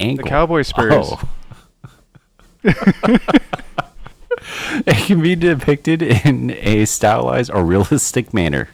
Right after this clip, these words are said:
Speaker 1: representing their love for aquatic life or perhaps symbolizing resilience, adaptability, or spirituality. Waffle maker. The waffle maker can be depicted as a whimsical addition to the tattoo, representing the individual's enjoyment of breakfast foods or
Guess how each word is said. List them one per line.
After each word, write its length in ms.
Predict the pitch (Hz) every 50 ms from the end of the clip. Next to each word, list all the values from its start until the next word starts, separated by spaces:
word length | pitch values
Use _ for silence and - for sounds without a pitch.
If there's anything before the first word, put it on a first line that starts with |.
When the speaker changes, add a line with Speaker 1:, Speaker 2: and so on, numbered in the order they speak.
| _ _ _ _ _ - - - - -
Speaker 1:
representing 460 | 113 113 98 110 98 117 107 110 107
their 160 | 95 95 92 90
love 220 | 92 95 98 90
for 120 | - 87
aquatic 380 | 82 - - 95 92 107 110 -
life 460 | 85 87 87 90 - - - - - - _ -
or 100 | 82 80
perhaps 440 | - - 90 85 92 90 90 - -
symbolizing 560 | - 85 92 90 85 82 85 85 92 87 76
resilience, 560 | 69 69 - - 95 107 120 120 113 98 -
adaptability, 720 | - 73 - 92 92 92 - 82 71 87 92 98 98 92 85
or 140 | 64 60 -
spirituality. 920 | - - - 95 104 104 - - 80 73 67 67 58 - - - - _ _ _ _ _ _ _ _ _ _ _ _ _ _
Waffle 320 | - 165 175 160 - - 78
maker. 440 | - - 50 - - - - - 90 _ _ _ -
The 80 | 90 87
waffle 280 | 107 117 - - 135
maker 300 | 127 113 98 - 107 98
can 160 | - - 92
be 100 | 85 78
depicted 460 | 73 - - - 101 - - 82 - -
as 160 | - 80 -
a 80 | 85 78
whimsical 640 | 76 85 104 113 113 107 113 - 113 117 120 117 -
addition 480 | - 90 87 78 92 82 - 95 85 78
to 180 | - - 87 82
the 120 | 80 82
tattoo, 500 | 73 - 76 73 - - - - 55 - - _ - - _ _ _ _ -
representing 520 | 98 90 101 107 - - 107 110 107 98
the 140 | 87 92 -
individual's 540 | 87 107 123 110 110 117 104 110 104 95 -
enjoyment 520 | 110 90 - 110 117 110 90 73 - -
of 180 | 76 78 76 -
breakfast 400 | - 147 - - 92 87 - -
foods 240 | - 67 64 - -
or 220 | - 82 85 76